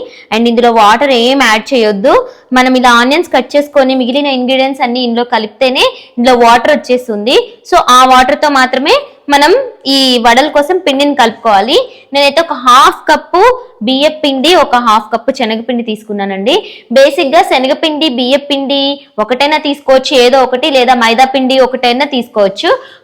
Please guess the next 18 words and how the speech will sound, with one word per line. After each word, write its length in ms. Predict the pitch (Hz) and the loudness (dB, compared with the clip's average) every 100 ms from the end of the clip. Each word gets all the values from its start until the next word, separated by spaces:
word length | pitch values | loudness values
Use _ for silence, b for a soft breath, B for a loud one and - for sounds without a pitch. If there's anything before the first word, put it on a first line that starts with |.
| - | 0
కొంచెం 480 | 311 339 392 392 330 | 0 0 -2 -2 -4
అంటే 140 | 294 349 285 | -2 -2 0
కొంచెం 360 | 262 269 277 - | -2 -2 -4 -6
ఒక 120 | - - | -8 -2
పసుపు 360 | 226 220 - - 240 | -2 -2 -2 -4 -2
తీసుకుంటాను. 600 | 240 - 226 214 202 285 453 B B B | -4 -4 -4 0 0 0 -2 B B B
And 120 | 254 254 | 0 2
డైజెషన్ 480 | 240 233 262 311 269 | 2 4 0 0 0
పర్పస్ 320 | 262 254 262 - | 0 0 -4 -2
కోసం 240 | 247 339 403 349 | 0 0 0 0
కొంచెం, 420 | 240 240 - 349 523 - B B 240 | 0 -2 0 0 0 -4 B B 2
ఆ, 20 | 233 214 202 190 175 - 214 | 4 4 4 4 2 -2 0
వాము 260 | 247 262 285 | 4 4 2
తీసుకుంటాను. 600 | 285 277 233 220 214 220 330 311 | 0 -2 -6 -2 0 0 2 2
And 140 | 262 233 | 2 2
అలాగే, 360 | 226 240 254 359 453 B B _ 214 | 4 4 4 2 0 B B _ 2
ఆ, 20 | 233 220 208 202 208 | 4 6 4 4 2
సారీ, 240 | 214 190 | 0 0